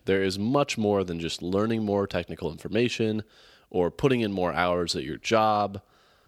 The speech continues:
We can reshape the way that we show up at work,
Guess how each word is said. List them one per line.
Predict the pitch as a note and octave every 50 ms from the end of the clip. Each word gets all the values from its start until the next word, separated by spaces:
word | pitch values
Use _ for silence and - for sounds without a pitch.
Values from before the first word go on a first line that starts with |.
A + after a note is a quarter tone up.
| _ _ _ _ _ _ _ _ _ _ _ _ _ _ _ _ _ _ _ _ _ _ _ _ _ _ _ _ _ - _ _ _ _ _ _ _ _ _ _
We | - A2+ C3+ D#3
can | C#3 - D3+ D3 C#3 C3 - - _ _ _ _ _ _ _ _ _ _ _ _ _ _ _ _ _ _ -
reshape | - A2 A#2+ D3+ G3+ G#3 E3 - - - D#3 C3 G#2 - -
the | - F#2
way | F2+ F#2
that | F2+ F2 E2
we | F2 E2+
show | - - - A2 G2 G2
up | F2+ F2 -
at | - -
work, | - D#2+ D#2 - - - -